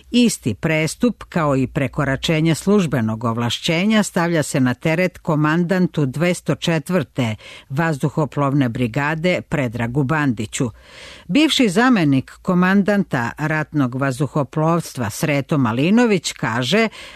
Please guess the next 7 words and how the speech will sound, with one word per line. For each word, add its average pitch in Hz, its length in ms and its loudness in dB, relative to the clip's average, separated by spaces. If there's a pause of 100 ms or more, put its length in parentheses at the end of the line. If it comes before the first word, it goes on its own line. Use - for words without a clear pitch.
da 123 260 -2
se 120 220 -2
presuda 180 580 0
dvojici 165 560 0
generala 135 800 0
odnosi 165 540 0
samo 165 480 0